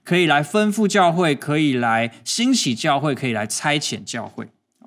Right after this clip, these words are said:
那第二间教会，它的开场白是：首先与末后的，死过又活的。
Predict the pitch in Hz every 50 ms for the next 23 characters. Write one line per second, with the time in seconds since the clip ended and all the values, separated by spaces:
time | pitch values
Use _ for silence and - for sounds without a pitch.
0 | - _ _ _ - - _ _ - - 120 - 226 220 233 226 190 214 214 202
1 | 208 208 196 202 202 190 180 180 180 170 185 180 170 165 143 123 117 123 120 123
2 | - 160 147 131 - - 165 139 135 131 - 190 190 196 208 196 - 127 127 151
3 | 190 196 170 170 185 156 123 110 110 104 107 - - - - 139 120 117 117 -
4 | 190 175 135 110 113 - - 127 120 113 107 - 110 98 95 87 104 101